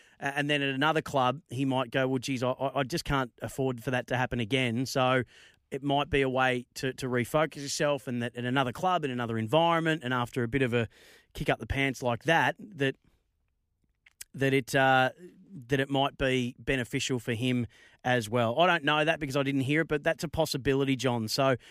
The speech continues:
I don't think they, it doesn't sound like they were deliberately trying to contradict themselves. It just might mean that, you know, what's not working at Collingwood might work somewhere else.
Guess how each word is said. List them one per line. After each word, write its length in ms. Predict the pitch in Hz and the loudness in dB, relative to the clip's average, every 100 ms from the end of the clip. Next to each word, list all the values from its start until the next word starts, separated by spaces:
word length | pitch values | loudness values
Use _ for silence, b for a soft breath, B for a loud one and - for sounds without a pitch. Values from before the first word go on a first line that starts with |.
| B | B
I 80 | 139 | -2
don't 160 | 160 175 | 0 0
think 160 | 180 | -2
they, 140 | 160 156 - - | 0 -2 -4 -14
it 80 | 143 | -4
doesn't 300 | 170 175 - | -2 -2 -4
sound 200 | 175 165 | -2 0
like 140 | 156 | 2
they 140 | 151 143 | 2 2
were 100 | 139 | 2
deliberately 400 | 135 139 139 131 | 2 0 -2 -6
trying 220 | 143 135 | -2 -2
to 80 | 127 | -2
contradict 580 | - 123 120 104 151 | -2 -4 -4 -4 -2
themselves. 680 | 160 139 - 110 104 165 165 - | -2 -2 -2 -2 -2 -4 -6 -6
It 120 | 123 | -4
just 260 | 139 - | -4 -2
might 200 | 147 127 | 0 0
mean 280 | 120 127 127 | 2 2 2
that, 160 | 123 117 B B - | 0 -2 B B -2
you 80 | |
know, 120 | 123 123 | 0 2
what's 280 | 135 - | 2 0
not 280 | 139 147 175 | 0 2 2
working 400 | 160 156 - 143 | 2 2 2 -2
at 80 | 127 | -2
Collingwood 560 | - 139 131 107 113 170 _ _ _ _ - | -2 0 2 0 -2 -6 _ _ _ _ -8
might 480 | 113 131 135 131 - _ _ _ | 0 4 4 4 0 _ _ _
work 400 | - 131 131 127 - | -2 2 2 0 -4
somewhere 420 | - 139 127 120 | -4 0 0 2
else. 380 | 110 101 - - | -2 -4 -8 -10